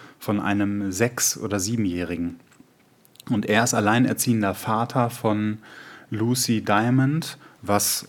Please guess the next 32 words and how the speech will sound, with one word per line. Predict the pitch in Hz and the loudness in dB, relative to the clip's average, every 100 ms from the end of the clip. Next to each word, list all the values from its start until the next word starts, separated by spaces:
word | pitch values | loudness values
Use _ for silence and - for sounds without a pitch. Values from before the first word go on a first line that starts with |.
| - | -6
auf | 98 - - - | -6 -6 -12 -4
unterschiedliche | 117 110 - 98 95 - 90 | 0 0 0 -4 -4 -4 -6
Probleme | - 98 127 151 139 120 | -4 0 4 6 6 4
stößt | - - 113 113 113 - | 2 0 2 2 0 -2
und | 95 | -2
irgendwelche | 98 98 95 | -2 -2 -2
Hindernisse, | 113 127 113 110 - 101 | 2 4 4 2 -2 -2
die | 101 | -2
sie | 101 | -2
dann | 95 92 92 - - - - | 0 -2 -4 -8 -18 -20 -6
gemeinsam | 95 95 92 92 | 0 2 2 0
angehen, | 120 135 120 113 113 107 | 4 4 6 4 2 0
immer | 104 101 95 | -2 -2 -2
in | 95 | -4
Kooperation, | - 107 101 95 90 - 107 107 110 | -4 -4 -2 -4 -2 -2 2 2 2
aber | 101 95 90 | 0 2 0
eben | 92 98 | 0 -4
auch | 87 95 - | -6 -6 -6
mit | 98 - - - - | -6 -8 -14 -16 -14
Gegenwind | - 95 107 117 107 110 107 | -12 -2 2 4 4 4 4
vom, | 107 - 95 95 95 95 - - - | 2 -2 0 2 0 -2 -6 -12 -14
vom | - 101 92 90 | -8 -4 -4 -4
zuständigen | - 131 - 98 92 92 92 95 - - - - - - - - - | 0 0 0 0 0 0 -2 -2 -8 -20 -20 -16 -12 -10 -8 -10 -2
Jugendamt | 123 180 170 139 - 117 123 127 - - | 2 4 6 4 4 6 8 6 2 -6
und | - 101 95 - - | -2 -2 0 -4 -6
eben | - 95 | -6 -4
auch | 101 | -4
den | - 101 | -2 -2
Sozialisationsinstanzen, | 92 - 95 92 98 - 127 135 98 113 - 110 107 110 | -2 -4 -4 0 0 2 4 4 4 0 2 0 0 -2
Schule | - 131 131 | 0 0 2
et | 120 | 0
cetera. | 131 127 120 131 | 0 0 2 2